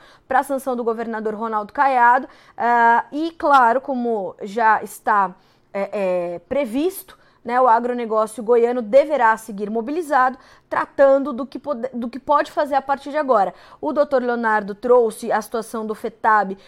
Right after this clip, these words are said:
quando a Sociedade Rural Brasileira levou o caso até o S T F e foi arquivado pelo ministro Gilmar Mendes, eh, dizendo que a sociedade não tinha legitimidade pra pedir o questionamento sobre a matéria. Então, ele não entrou no mérito da questão.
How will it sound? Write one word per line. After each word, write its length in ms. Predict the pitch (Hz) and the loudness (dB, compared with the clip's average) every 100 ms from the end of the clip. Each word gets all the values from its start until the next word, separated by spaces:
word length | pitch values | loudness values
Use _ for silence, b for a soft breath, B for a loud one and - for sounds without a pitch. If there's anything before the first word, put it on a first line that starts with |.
| b | b
quando 500 | - 269 277 254 254 - | 0 4 4 0 -4 -2
a 460 | 233 220 220 220 226 | 2 4 6 4 0
Sociedade 440 | 247 208 220 214 | -6 -6 -4 -4
Rural 260 | 208 220 214 | -4 -2 -2
Brasileira 460 | 220 208 214 214 | -4 -6 -4 -2
levou 380 | 220 269 220 269 | 2 2 4 2
o 60 | 320 | 2
caso 300 | 277 247 233 | 2 2 -2
até 200 | - 262 | -2 2
o 100 | 269 | 2
S 240 | 226 226 | 0 -2
T 100 | - | -4
F 400 | 285 226 240 - b b | 0 0 0 -8 b b
e 120 | 285 | -10
foi 260 | 277 277 277 | -4 2 2
arquivado 580 | 294 277 254 226 240 233 | 0 -8 -6 -2 -2 -2
pelo 340 | - 240 247 | -2 0 0
ministro 420 | 240 233 220 220 220 | -2 -6 -8 -10 -10
Gilmar 340 | 240 269 277 | -6 -4 -4
Mendes, 380 | 247 247 269 - B B - | -4 -6 -8 -12 B B -6
eh, 180 | 233 226 | -2 -2
dizendo 300 | 247 269 262 | 0 -2 -2
que 80 | |
a 40 | 269 | -4
sociedade 580 | 285 277 277 220 254 262 | -6 -6 -2 0 0 -2
não 140 | 269 | -8
tinha 280 | 254 277 254 | -8 -8 -4
legitimidade 1000 | 254 277 349 330 - 311 285 240 226 233 | 0 0 -2 -10 -12 -14 -4 0 0 -4
pra 180 | 247 247 | -8 -10
pedir 260 | 247 208 | -10 -10
o 20 | |
questionamento 640 | 226 247 254 240 233 208 214 b b | -10 -10 -8 -8 -8 -10 -16 b b
sobre 240 | - 233 247 | -8 -4 -2
a 60 | |
matéria. 440 | 240 277 240 214 185 | -2 -2 -2 -4 -4
Então, 240 | 190 226 | -6 -6
ele 320 | 247 247 277 277 | -6 -6 -8 -6
não 240 | 285 370 | -6 -6
entrou 260 | 349 311 302 | -6 -4 -4
no 80 | |
mérito 500 | 302 269 262 262 262 | -4 -2 0 -2 -6
da 160 | 247 254 | -8 -8
questão. 500 | 247 320 - 226 208 | -8 -12 -2 -2 -2